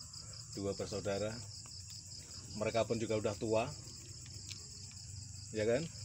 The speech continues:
Udah hampir sepuluh tahun. Konversinya kalau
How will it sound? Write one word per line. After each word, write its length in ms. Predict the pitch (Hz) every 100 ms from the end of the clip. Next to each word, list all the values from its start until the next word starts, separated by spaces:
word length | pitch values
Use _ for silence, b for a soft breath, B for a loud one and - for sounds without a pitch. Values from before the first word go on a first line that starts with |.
| - - - - - - - - -
Udah 80 | 101
hampir 160 | 98 98
sepuluh 240 | 107 110
tahun. 320 | 110 104 113 139 - - - - - - - - - - - - - - - -
Konversinya 560 | 104 98 107 98 107 113
kalau 480 | 113 107 104 104